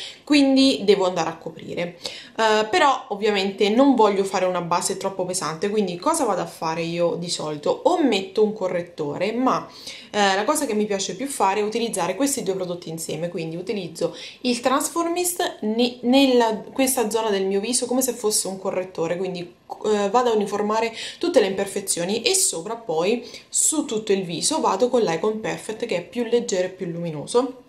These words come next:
Ehm, anche questo qua, nonostante sia più pesante, fra virgolette, mi piace molto, però adesso vi faccio vedere cosa faccio. Ehm, allora, vado prima appunto con il Transformist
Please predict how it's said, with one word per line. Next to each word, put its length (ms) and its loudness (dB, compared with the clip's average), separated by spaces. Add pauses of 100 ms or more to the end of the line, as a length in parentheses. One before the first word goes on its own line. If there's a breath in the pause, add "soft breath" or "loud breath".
(880 loud breath)
Ehm, 420 4
anche 260 2
questo 280 4
qua, 120 -2
nonostante 460 -4
sia 180 -2
più 340 -8
pesante, 480 -2
fra 100 -8
virgolette, 500 0
mi 120 -8
piace 260 -6
molto, 340 -8
però 160 0
adesso 360 -2
vi 60 -12
faccio 280 -12
vedere 240 -2
cosa 200 -8
faccio. 420 -6 (600 loud breath)
Ehm, 600 2
allora, 360 4
vado 600 0
prima 300 0
appunto 460 -6
con 140 -4
il 140 -8
Transformist 920 -4